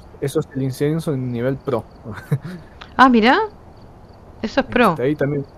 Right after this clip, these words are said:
Speaker 1: también los trípodes,
Speaker 2: Bien.
Speaker 1: creo,
Speaker 2: Tienen
Speaker 1: cámaras,
Speaker 2: unos candelabros
Speaker 1: eh.
Speaker 2: preciosos de oro,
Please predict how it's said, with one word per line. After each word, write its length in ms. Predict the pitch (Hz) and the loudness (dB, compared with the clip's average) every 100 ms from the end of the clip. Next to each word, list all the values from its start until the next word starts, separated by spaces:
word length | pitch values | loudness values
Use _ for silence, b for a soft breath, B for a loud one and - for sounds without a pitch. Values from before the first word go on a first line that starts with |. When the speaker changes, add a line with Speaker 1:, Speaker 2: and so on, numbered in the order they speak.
| - - - - - | -20 -20 -20 -20 -12
Speaker 1:
también 200 | 120 139 | -8 -6
los 120 | 117 | -4
trípodes, 280 | 170 175 180 | 0 2 2
Speaker 2:
Bien. 120 | 143 | 2
Speaker 1:
creo, 420 | 143 151 180 208 190 - - - - | 0 0 0 -4 -6 -16 -20 -20 -8
Speaker 2:
Tienen 160 | 143 143 - | -4 0 2
Speaker 1:
cámaras, 160 | - | 0
Speaker 2:
unos 140 | 131 123 | -2 -4
candelabros 720 | 156 147 127 117 147 175 170 | -2 0 0 2 4 4 2
Speaker 1:
eh. 20 | - | 0
Speaker 2:
preciosos 560 | 143 - 185 190 151 | -6 -2 -2 -2 -4
de 120 | 131 147 | -2 0
oro, 460 | 151 170 202 240 | 2 4 2 0